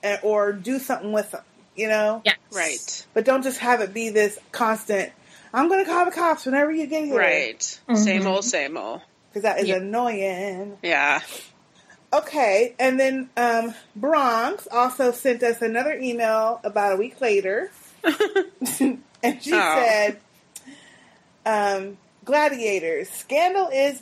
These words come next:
Speaker 1: back. Great episode with an even greater ending." This, I think it was for Baby's, Baby Made a Mess, was the episode.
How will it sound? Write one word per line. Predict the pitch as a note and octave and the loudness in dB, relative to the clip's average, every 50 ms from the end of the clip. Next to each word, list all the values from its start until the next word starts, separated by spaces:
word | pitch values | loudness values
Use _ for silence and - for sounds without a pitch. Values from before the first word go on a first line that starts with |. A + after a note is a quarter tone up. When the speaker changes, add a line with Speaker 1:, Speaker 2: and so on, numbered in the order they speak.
| - - | -2 2
Speaker 1:
back. | A3 F#3+ - - - - - - - _ _ _ _ _ - G3+ | 2 2 2 0 -6 -14 -18 -20 -20 _ _ _ _ _ -12 -4
Great | A#3 D4 E4+ G4 G#4+ G#4 - - | 0 0 2 2 0 0 0 0
episode | D4 C#4+ C#4+ C#4+ - D4 C4+ B3 | 0 0 -2 -2 0 2 2 2
with | B3 A#3 | 0 -2
an | A3+ - | -4 -8
even | A3 A#3+ A3 A3 G#3 G3 F#3+ - | -8 -6 -6 -4 -6 -6 -8 -6
greater | - A3 B3 C4+ C#4 C#4 C#4+ D4 C#4+ - - - | 0 2 2 2 4 2 2 0 0 -2 -4 -2
ending." | A3+ A3 G3+ F#3 E3 C#3+ B2+ - - F#3 F#3+ - _ - | 0 0 0 0 -4 -6 -8 -10 -14 -18 -20 -14 _ -8
This, | C4 B3+ - - | -6 -4 -2 0
I | A#3+ C4 | 2 4
think | D4+ D4 D4 | 4 4 4
it | D4 | 2
was | C#4 C4+ - | 0 0 0
for | - A#3+ G#3+ | 0 0 2
Baby's, | G3+ G#3+ A3 A3 A3 A3 G#3 - - _ - C#3+ - F3+ | 4 4 2 2 0 -6 -8 -10 -12 _ -20 -20 -6 0
Baby | G#3+ G#3+ A3 A3 | 0 2 2 0
Made | G#3 G3+ F#3 F3 | 0 -2 -2 -2
a | F3 E3+ | -2 -4
Mess, | E3 A#2+ - - - - - - _ _ _ _ _ _ - - _ _ _ _ _ _ _ | -4 -6 -8 -10 -14 -16 -18 -20 _ _ _ _ _ _ -20 -20 _ _ _ _ _ _ _
was | - F3+ F3 - | -4 -4 -4 -4
the | F#3 F3+ D#3+ - | -6 -6 -4 -2
episode. | F#3 F3+ - F3 - - A#2+ D2+ D#3+ - - | -2 -2 -4 -6 -8 -6 -6 -4 -4 -6 -8